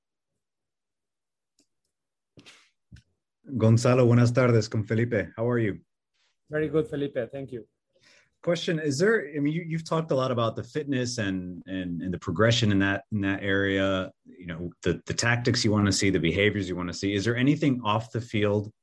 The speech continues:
Speaker 1: that you're hoping that to take away from this time in Mexico as far as the group goes?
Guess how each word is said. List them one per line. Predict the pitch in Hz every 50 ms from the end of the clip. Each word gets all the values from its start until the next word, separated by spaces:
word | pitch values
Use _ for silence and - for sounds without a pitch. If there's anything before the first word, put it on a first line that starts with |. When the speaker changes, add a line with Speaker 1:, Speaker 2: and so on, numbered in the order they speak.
| _ _ _ _ _ _ _ -
Speaker 1:
that | 90 101 98 95 92
you're | 95 95 101 95 90
hoping | 98 107 113 117 117 110 104 104 101 98 95 - - _ - 101
that | 101 92 85 - - _ _ _ - -
to | - 104 98
take | - - 120 120 120
away | 117 104 101 101 95 101 101 107
from | 104 - 110 95
this | 95 95 95
time | - - 98 98 101
in | 98 92
Mexico | 92 92 95 - 98 - 107 104 104 107 110
as | 101 95 - -
far | - 90 90
as | 87 85 82
the | - 90
group | - 101 98 95
goes? | - 110 107 107 117 120